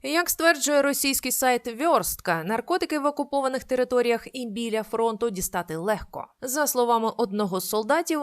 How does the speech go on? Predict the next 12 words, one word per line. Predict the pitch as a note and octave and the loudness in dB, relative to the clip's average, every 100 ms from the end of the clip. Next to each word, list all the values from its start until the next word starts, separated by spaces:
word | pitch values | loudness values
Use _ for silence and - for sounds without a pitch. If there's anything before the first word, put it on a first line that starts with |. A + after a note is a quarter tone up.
| - | -4
як | G#3 G3+ A3 - - | -4 -2 -4 -6 -6
у | |
Лас-Вегасі. | G#3 F#3 - G3 D3+ D3 - - - - _ - | -4 -4 -4 -4 -6 -6 -6 -6 -12 -20 _ -10
Здебільшого | F#3 F#3+ A#3+ F#3 G#3 E3+ - C4+ F4+ | -6 -2 0 0 -2 -2 -2 0 0
заборонені | C#4+ C#4+ A#3 B3+ A#3 G#3 G3 G3+ | 4 4 4 4 4 2 0 0
речовини, | A#3+ A#3 A3+ F#3+ A#3+ C4+ D#4 D4+ | 0 0 -4 -4 -6 -6 -8 -10
за | B3 B3+ | -6 -2
словами | - C4+ C4 B3+ | 0 2 2 0
контрактників, | B3 B3 A3+ A#3 A#3 A3+ A3+ G3+ | -2 -4 0 -2 -2 -6 -6 -6
продають | - C4+ B3+ A#3 | -4 -2 -4 -4
місцеві | A3 G#3+ - F3 E3 | -6 -6 -4 -4 -4
жителі. | D#3 - - C#3+ | -6 -8 -10 -10